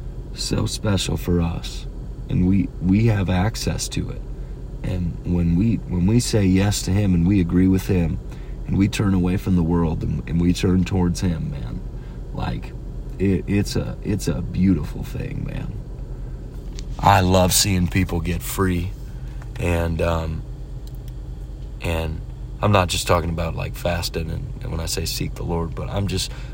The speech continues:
I, I love seeing people get free in the secret place and seek the Lord. Like, it just,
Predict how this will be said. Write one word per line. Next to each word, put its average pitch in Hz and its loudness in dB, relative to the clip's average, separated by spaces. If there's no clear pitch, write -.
I, 90 -2
I 92 2
love 98 4
seeing 95 0
people 92 0
get 87 0
free 95 2
in 82 -2
the 82 -4
secret 87 0
place - -2
and 82 -4
seek - -4
the 160 -6
Lord. 151 -6
Like, - -4
it 95 2
just, 85 0